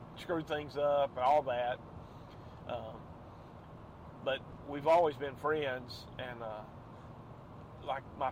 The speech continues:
favorite thing, one of my favorite things to do with Brother Eddie is to sit and talk about the Scripture,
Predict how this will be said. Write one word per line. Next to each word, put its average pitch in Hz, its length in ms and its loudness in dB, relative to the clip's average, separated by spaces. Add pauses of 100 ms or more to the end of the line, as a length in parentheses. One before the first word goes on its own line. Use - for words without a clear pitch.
(100)
favorite 170 340 2
thing, 147 340 -2
one 160 100 2
of 151 60 -2
my 135 220 2
favorite 143 220 0
things 143 220 -6
to 131 80 -8
do 139 200 -2
with 127 120 -6
Brother 131 180 0
Eddie 135 320 -2
is 120 420 -8
to 120 100 -10
sit 151 420 2 (840)
and - 120 -12
talk 147 200 4
about 143 220 4
the 117 60 -12
Scripture, 135 600 -4